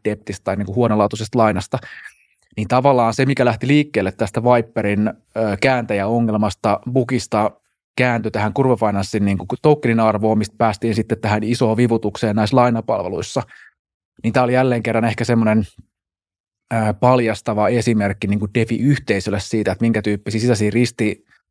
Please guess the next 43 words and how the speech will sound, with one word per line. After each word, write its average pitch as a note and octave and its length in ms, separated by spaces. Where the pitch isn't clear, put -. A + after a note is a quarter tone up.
tai - 120
riskejä A#2 400
siellä G2+ 220
on, B2 380
ja A2+ 320
mistä B2 200
ei C3+ 60
välttämättä C3 400
ole A#2+ 80
puhuttu B2 300
niin A#2 120
kuin C3+ 140
ääneen. F#2+ 320
Et F#2 100
kyllähän G#2 160
tämäkin A#2 240
on A2+ 40
ollut - 160
tiedossa, A#2 640
mut A2 160
sitä A#2 220
ei A#2 80
ole A#2 60
hirveästi A#2+ 340
nostettu A#2 360
esiin A#2+ 400
niin B2 140
kauan A2+ 140
kuin G#2+ 80
menee A2+ 200
hyvin. G#2 440
Mut A2 120
sit B2 120
kun B2+ 100
alkaa A2+ 180
menee A2+ 160
huonosti A#2+ 480
ja G#2 40
nämä G#2 120
riskit A#2 300
alkaa G2+ 220
toteutua, A2 540
niin G#2+ 160